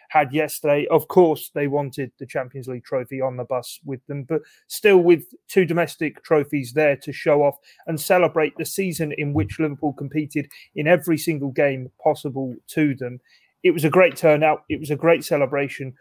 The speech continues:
of what, at the, in the end, no matter what a number of naysayers will say, is a fantastic season for Liverpool Football Club.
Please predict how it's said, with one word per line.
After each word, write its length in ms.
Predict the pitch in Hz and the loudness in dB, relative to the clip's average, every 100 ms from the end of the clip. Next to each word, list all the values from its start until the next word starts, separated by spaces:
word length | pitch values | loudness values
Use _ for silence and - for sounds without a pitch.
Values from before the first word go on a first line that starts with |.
| _ _ - | _ _ 2
of 200 | 160 131 | 2 2
what, 260 | 147 - | 2 2
at 120 | 156 147 | 0 -4
the, 160 | 139 _ | -6 _
in 140 | 165 | -2
the 140 | 156 160 | 2 2
end, 280 | 165 127 113 _ 165 | 2 -2 -14 _ -6
no 140 | 165 | 0
matter 280 | 208 202 160 | 2 2 2
what 200 | 160 147 | 2 2
a 40 | |
number 260 | 147 147 135 | 2 0 0
of 80 | 123 | -2
naysayers 500 | 143 139 151 131 123 | -4 -2 -2 -2 -6
will 120 | 120 | -12
say, 400 | - 139 113 120 _ _ _ - | -4 -4 -4 -12 _ _ _ -10
is 120 | 156 | -6
a 40 | |
fantastic 580 | 156 165 147 170 - 156 | 0 0 2 -2 -2 -8
season 340 | - 175 143 | -6 -4 -4
for 140 | 120 120 | -8 -14
Liverpool 280 | 117 _ 135 | -16 _ _
Football 220 | 120 135 | -20 -20
Club. 180 | - 110 | -18 -18